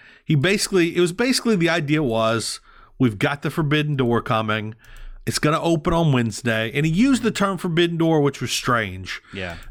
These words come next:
Speaker 1: Basically, a, uh, a major free agent is gonna sign. He didn't say free agent. He said Forbidden Door,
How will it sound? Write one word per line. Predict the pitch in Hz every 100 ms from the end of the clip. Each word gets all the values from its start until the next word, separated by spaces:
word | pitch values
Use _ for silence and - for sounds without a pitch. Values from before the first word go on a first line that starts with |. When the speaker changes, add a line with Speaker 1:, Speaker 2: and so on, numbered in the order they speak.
| -
Speaker 1:
Basically, | 160 160 - 165 151 131
a, | 131 127 120
uh, | 113 -
a | 123
major | 113 127 156 147 165 156 151 _ _
free | - 160 170
agent | 147 139 139 139
is | 127
gonna | 139
sign. | 131 160 143
He | 135
didn't | 208 220
say | - 226 226
free | 185 185
agent. | 165 214 156 120
He | 135
said | 131 180
Forbidden | 160 135 147 151 113
Door, | 139 127 104 104